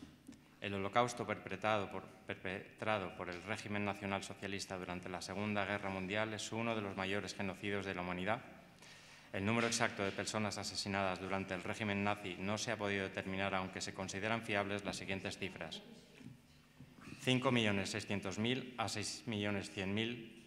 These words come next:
de judíos, de los que, eh, del cuar-, eh,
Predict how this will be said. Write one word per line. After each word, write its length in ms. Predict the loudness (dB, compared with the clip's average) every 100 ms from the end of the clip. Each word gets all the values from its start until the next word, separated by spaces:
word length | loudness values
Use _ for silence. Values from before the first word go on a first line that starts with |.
| -14
de 160 | -8 -8
judíos, 560 | -8 -6 2 4 2 0 -8 -10 -16 -18 -10
de 180 | -2 0
los 200 | 0 -2
que, 640 | -4 -2 -2 -4 -10 -14 -20 -20 -20 -20 -20 -20 -20 -20 -8
eh, 200 | -2 0 0
del 160 | -2
cuar-, 240 | -2 -2 -2
eh, 520 | -2 0 0 0 -2